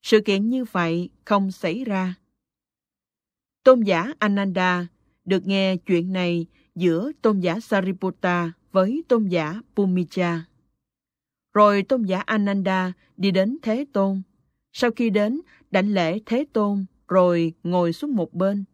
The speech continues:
Ngồi xuống một bên, tôn giả Ananda đem tất cả câu chuyện xảy ra giữa tôn giả Sariputta với tôn giả Pumicha bạch lên Thế Tôn. "Lành thay, lành thay, này Ananda."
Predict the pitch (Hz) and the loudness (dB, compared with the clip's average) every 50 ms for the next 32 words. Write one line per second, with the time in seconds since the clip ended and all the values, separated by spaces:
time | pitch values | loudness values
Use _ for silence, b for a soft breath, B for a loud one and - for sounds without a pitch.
0 | _ _ _ _ _ _ _ _ _ _ _ _ _ - 185 202 202 196 196 - | _ _ _ _ _ _ _ _ _ _ _ _ _ -2 0 2 2 2 0 -2
1 | - 330 294 202 180 - - 202 214 220 220 214 214 b b b b _ 254 247 | -4 -4 -4 -4 -6 -4 -4 -2 0 0 -2 -2 -6 b b b b _ 2 2
2 | 240 214 190 175 165 196 254 - - 208 202 196 190 190 185 175 185 185 175 175 | 4 2 0 0 -2 -2 -4 -4 -2 -2 0 0 -2 -2 -2 -2 -2 -2 -2 -4
3 | 170 - _ _ _ _ - 185 196 190 185 180 180 185 - 320 - - 202 226 | -6 -10 _ _ _ _ -2 0 0 0 0 -2 -4 -4 -6 -6 -4 -4 -4 -4
4 | 247 _ - 254 247 233 220 - 185 170 165 165 180 180 - 202 165 196 262 262 | -4 _ -2 -2 -2 -2 -2 -2 0 0 0 0 -4 -4 -4 -4 -4 -4 -4 -4
5 | 226 202 196 190 190 180 b b b b b _ 170 185 180 214 254 - - 269 | -4 -2 -2 -2 -4 -6 b b b b b _ -2 0 0 0 -2 0 0 2
6 | 247 226 190 175 165 160 196 262 277 - - 208 190 190 196 - - 190 180 - | 2 2 0 0 -2 -2 -4 -8 -8 -2 -2 0 0 -2 -4 -4 -4 -6 -6 -4
7 | - 190 180 180 175 180 175 - _ _ _ _ _ _ - 202 196 214 269 330 | -2 -2 0 0 -2 -4 -8 -14 _ _ _ _ _ _ 4 4 4 4 2 -2
8 | - - 262 247 220 185 180 170 156 170 214 220 _ 214 202 190 185 190 185 170 | 0 2 2 2 2 0 0 0 -2 -4 -6 -4 _ -2 0 0 0 0 -2 -2
9 | - 190 180 180 175 175 170 - _ _ _ - 175 165 - - 180 185 190 180 | -2 -2 -2 0 -2 -4 -6 -10 _ _ _ -4 -4 -2 -2 -2 0 0 0 0
10 | 175 175 - - 196 202 240 285 277 - 202 190 190 185 180 175 _ _ _ _ | -2 -4 -6 -6 -6 -6 -6 -8 -4 -2 0 0 0 -2 -6 -8 _ _ _ _
11 | _ _ _ _ _ _ _ _ _ _ _ _ _ _ _ _ _ _ _ _ | _ _ _ _ _ _ _ _ _ _ _ _ _ _ _ _ _ _ _ _
12 | _ _ _ _ _ _ 196 196 196 180 175 170 170 - 190 196 196 202 202 196 | _ _ _ _ _ _ 0 0 0 0 0 -4 -6 -6 -4 -4 -2 -2 -2 -4
13 | 185 170 - _ _ - 190 196 190 185 180 185 - - 220 214 214 214 214 208 | -4 -6 -10 _ _ -2 0 2 2 0 -2 -6 -8 -6 -6 -4 -4 -4 -6 -8
14 | b b b b b b - 185 180 180 175 170 170 165 - - 196 196 196 196 | b b b b b b -4 -2 0 0 0 0 -2 -2 -2 -2 0 0 0 -2
15 | 196 190 180 190 190 202 208 208 | -2 -2 -2 -4 -4 -4 -8 -10